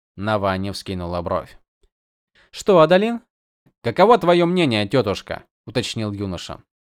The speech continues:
"Эти места и события мне не знакомы. Но, думаю, вы и не ждали этого.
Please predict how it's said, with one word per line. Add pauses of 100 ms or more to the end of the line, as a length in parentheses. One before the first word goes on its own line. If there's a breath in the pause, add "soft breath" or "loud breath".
(380)
"Эти
места
и
события
мне
не
знакомы. (320)
Но,
думаю,
вы
и
не
ждали
этого.